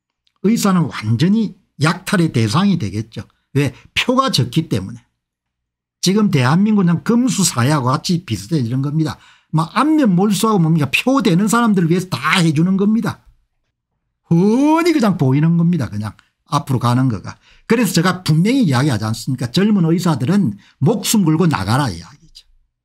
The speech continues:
의사 하고 싶으면 목숨 걸고 나가고 나이 드신 분들은 이제 여기가 편하니까 계시지만 젊은 의사들한테 미래 없다는 겁니다.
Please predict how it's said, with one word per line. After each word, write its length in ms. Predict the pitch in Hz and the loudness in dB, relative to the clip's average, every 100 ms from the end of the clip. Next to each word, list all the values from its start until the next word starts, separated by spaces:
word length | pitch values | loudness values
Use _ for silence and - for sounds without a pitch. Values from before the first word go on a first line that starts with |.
| _ _ _ | _ _ _
의사 280 | 165 175 - | -2 0 0
하고 160 | 123 143 | 0 0
싶으면 320 | 151 165 135 | 0 0 0
목숨 340 | 147 160 175 | 0 0 0
걸고 220 | 131 127 123 | 2 0 0
나가고 580 | 90 98 156 143 90 - _ _ _ | -2 -2 0 0 -4 -10 _ _ _
나이 300 | 135 127 160 | 0 2 2
드신 280 | 170 165 180 | 2 2 2
분들은 320 | 139 127 120 | 2 2 2
이제 180 | 113 113 | 2 2
여기가 340 | 135 143 120 - | 2 2 0 -2
편하니까 520 | 120 113 135 160 120 | -2 0 0 0 -2
계시지만 840 | 104 98 - 139 113 110 147 95 - _ _ _ _ _ _ _ _ _ | -4 -6 -6 -4 -2 0 -2 -4 -10 _ _ _ _ _ _ _ _ _
젊은 320 | - 151 143 120 | -2 0 2 0
의사들한테 580 | 127 120 107 104 101 98 | 0 -2 -4 -4 -6 -8
미래 280 | 90 98 147 | -12 -6 -4
없다는 480 | 107 - 104 113 | -4 -10 -12 -12
겁니다. 300 | 90 - - | -14 -20 -20